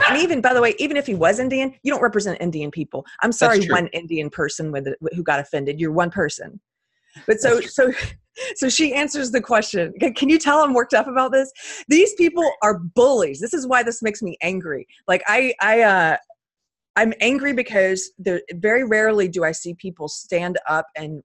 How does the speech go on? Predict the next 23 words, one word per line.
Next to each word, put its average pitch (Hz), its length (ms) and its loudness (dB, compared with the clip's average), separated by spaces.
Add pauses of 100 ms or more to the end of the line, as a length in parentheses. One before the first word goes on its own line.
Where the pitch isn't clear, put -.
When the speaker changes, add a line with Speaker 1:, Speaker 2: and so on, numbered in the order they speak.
(140)
Speaker 1:
and, 151 320 -12
and 156 240 -10
withstand 170 640 -6
this 143 160 -10
kind 151 400 -12
of 143 260 -8 (540)
online 160 520 -4
mobbing. 185 640 -2 (380)
Um, 170 240 0
and 220 140 2
not 320 180 2
just 311 160 -4
mobbing, 180 460 2
they 190 100 4
go 202 180 4
after 190 240 0
their 160 160 0
business. 202 560 0 (140)
They, 226 160 2
they 226 200 2
post, 247 420 2
like, 147 160 -8
"Look, 175 100 -4